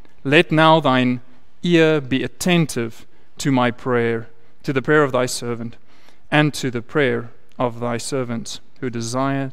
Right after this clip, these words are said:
to fear thy name. And prosper, I pray thee, thy servant this day. And grant him mercy in the sight of this man, for I was the king's cupbearer."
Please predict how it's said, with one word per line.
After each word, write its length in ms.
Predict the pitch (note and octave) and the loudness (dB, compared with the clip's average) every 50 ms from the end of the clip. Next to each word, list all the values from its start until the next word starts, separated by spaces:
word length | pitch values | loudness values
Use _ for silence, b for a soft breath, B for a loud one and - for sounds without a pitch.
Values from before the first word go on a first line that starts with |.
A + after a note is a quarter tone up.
| - | -8
to 100 | - - | -10 -10
fear 400 | A#2 - - C3+ C3 B2 A#2+ A#2+ | -10 -8 -6 -4 -2 -2 -2 -2
thy 220 | A#2 A#2 A#2 A#2 A#2 | -4 -6 -6 -4 -4
name. 340 | A#2 A#2 A2+ A2+ A2+ A#2+ b b b b b b b b b - | -2 -2 -2 -2 -4 -6 b b b b b b b b b -8
And 220 | A#2+ A#2 A#2 - | -8 -8 -8 -6
prosper, 580 | - D#3+ D3+ D3 - - - A#2+ A#2+ A#2 A#2 B2 - | -2 -2 -2 -2 -2 -6 -6 -8 -8 -6 -8 -8 -6
I 100 | A2+ A#2+ | -6 -6
pray 300 | A2+ - - A#2+ A#2 A2+ | -6 -4 -4 -4 -4 -4
thee, 200 | A#2 A#2 A2+ A#2 - - | -4 -6 -8 -8 -8 -8
thy 120 | A#2+ A#2 | -8 -8
servant 540 | A2 - - C#3+ B2+ A#2 A2+ A2 A2+ - - - - - - | -6 -6 -4 -2 -2 -2 -2 -6 -6 -8 -10 -12 -12 -12 -8
this 240 | - A#2+ A#2+ - - | -8 -6 -6 -6 -4
day. 300 | - B2+ B2+ A#2+ A2+ A2+ - - - - - - - - - - - - - - - - B B B B B B | 0 0 0 0 0 -4 -8 -14 -14 -14 -14 -14 -14 -14 -14 -14 -14 -14 -14 -14 -14 -12 B B B B B B
And 140 | - B2+ A#2+ | -6 -6 -4
grant 300 | A#2+ A#2+ B2+ C3 B2+ - | -2 0 0 0 0 0
him 120 | C3 B2 B2+ | 0 2 2
mercy 400 | C#3+ D3+ D3+ C#3 - - A#2+ A#2 | 2 2 2 0 -2 -6 -6 -4
in 100 | A2+ A#2 | -4 -4
the 80 | G#2 | -4
sight 440 | - - - C#3+ C3+ A#2+ A#2 - - - b b b b b b b b b b - - - | -6 -4 -2 -2 -2 -2 -4 -6 -10 -14 b b b b b b b b b b -14 -10 -8
of 140 | B2 A#2 | -8 -4
this 200 | A2+ A#2 A2 - | -4 -4 -4 -4
man, 360 | - A#2 A#2 A2+ A#2 A#2 A#2 - - | -4 -4 -4 -4 -4 -6 -8 -10 -12
for 240 | - - B2 B2 B2 | -8 -6 -4 -2 2
I 160 | B2 B2+ B2 | 2 2 2
was 360 | A#2 A#2 A2+ A#2 A#2 - - | 2 0 -4 -6 -8 -8 -10
the 120 | - - - | -10 -10 -10
king's 320 | - - B2 A#2 A#2+ - | -6 -4 -4 -2 -4 -4
cupbearer." 540 | - - - - - - - - - - | -6 -8 -8 -6 -8 -8 -8 -8 -8 -10